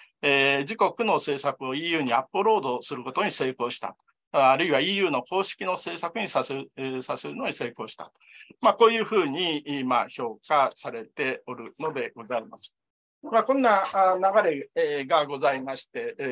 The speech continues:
ー、ですね、えー、まあ、あ、ポーランドの、お、がほとんどリーダーシップを取って、えー、ポーランドが自国のために、えー、このウクライナ問題に、えー、裏で、えー、随分、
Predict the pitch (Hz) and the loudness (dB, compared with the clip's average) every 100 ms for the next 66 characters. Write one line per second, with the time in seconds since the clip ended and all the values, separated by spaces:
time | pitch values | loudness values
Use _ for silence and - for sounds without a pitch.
0 | 120 110 110 - 151 - _ _ _ - | -6 -8 -12 -6 -6 -8 _ _ _ -4
1 | 143 131 123 147 123 135 139 135 127 190 | -2 0 2 4 4 4 4 4 2 -2
2 | 175 143 131 127 127 123 135 131 127 123 | 2 2 0 -4 -6 -4 -2 -2 -2 -2
3 | 151 147 - 147 135 117 117 98 90 - | 0 0 -2 -6 -2 -2 -4 -6 -8 -6
4 | - - - _ _ _ _ _ _ _ | -8 -8 -14 _ _ _ _ _ _ _
5 | _ _ 151 139 143 - - 139 170 131 | _ _ -2 4 4 4 -2 -2 0 0
6 | 123 127 151 131 - - - 135 139 139 | -2 -2 2 2 2 -8 -12 -12 -10 -10
7 | _ 135 131 - 143 131 127 190 170 156 | _ -6 -6 -8 -6 -4 -4 -2 -2 -2
8 | 151 170 175 139 - 143 180 190 151 127 | -2 2 6 6 4 -6 -6 -6 -6 -8
9 | 117 143 135 123 147 156 - - _ - | -2 -2 -2 -8 -8 -10 -14 -20 _ -6
10 | 147 135 135 127 139 127 120 147 151 135 | -2 0 0 -2 -4 -4 -4 0 2 4
11 | 131 127 - 135 120 117 113 - 170 190 | 4 2 0 -8 -2 -2 -2 -6 -10 -8
12 | 156 - 131 120 120 120 127 113 135 131 | -8 -8 -8 -8 -8 -6 -4 -4 -2 -4
13 | 123 127 120 117 117 113 110 - _ _ | -4 -8 -8 -8 -10 -10 -12 -14 _ _
14 | _ 135 123 113 131 104 | _ -10 -10 -6 -8 -8